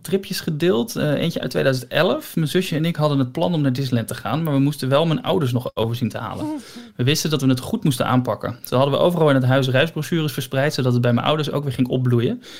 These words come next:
En vervolgens hun favoriete snoepjes gekocht. En dan kochten we bekers waar we zelf op konden schrijven. Voor de allerliefste ouders van de hele wereld. Onze Ohana. Nou, dat laatste heeft gewerkt, want die nacht werden we wakker gemaakt om de beker weer terug te vinden op onze nachtkastjes. Er stond geschreven,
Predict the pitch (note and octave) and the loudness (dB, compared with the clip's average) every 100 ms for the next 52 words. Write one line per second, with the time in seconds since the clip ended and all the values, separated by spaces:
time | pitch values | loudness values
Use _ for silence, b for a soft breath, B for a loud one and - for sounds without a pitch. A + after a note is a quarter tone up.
0 | B - B2+ C3 D#3 C#3 C3+ C3+ D3 D3+ | B -4 0 2 2 2 2 2 2 0
1 | C#3 - F#3 - B2 - - B2+ B2+ D#3 | -4 -2 -2 0 -4 -4 -6 -8 -2 -2
2 | G3+ - - C3 B2+ B2 B B - B2 | -2 -10 -4 2 4 2 B B -8 -4
3 | E3 D3 B2+ D3+ F3 F3+ D3 C3+ B2+ D3 | -2 0 2 2 2 0 0 2 4 2
4 | C#3+ B2 B2+ B2 C#3 B2+ A2 - - - | 2 2 2 2 2 2 0 -6 -14 -6
5 | C3 A#2+ - - - - G#3 G3 F#3 - | -2 -2 0 2 4 6 4 4 2 0
6 | - E3+ - D#3 D#3+ F3+ D3+ C3 A#2+ A#2+ | 0 0 0 0 2 2 4 2 2 0
7 | - - B3+ F3 F#3 F3+ F#3+ E3 C#3+ B2 | -4 -4 -2 2 2 2 2 2 2 2
8 | A2 A#2+ G3+ A#3+ B3 A3 B B C#3+ A#2 | 0 -6 -6 -4 -2 -4 B B 0 2
9 | A#2+ E3 G3 D3 C#3 C3 F3 F#3+ D3+ C3+ | 2 0 2 2 2 2 2 0 0 2
10 | C#3+ D3+ G3 - C#3+ C3+ B2 F3 - C#3+ | 4 4 2 0 0 2 2 0 0 2
11 | C#3 C#3 - C3 B2+ C#3 E3+ C3+ B2+ F#3 | 2 2 0 2 4 4 2 0 0 0
12 | F#3 B2+ C#3+ C#3 B2+ B2+ B2+ C#3+ - - | -2 0 2 2 2 2 2 2 -2 -4
13 | - - - B2+ D#3+ - - D3 C#3+ C#3 | -6 -10 -10 -4 -2 -2 0 2 2 0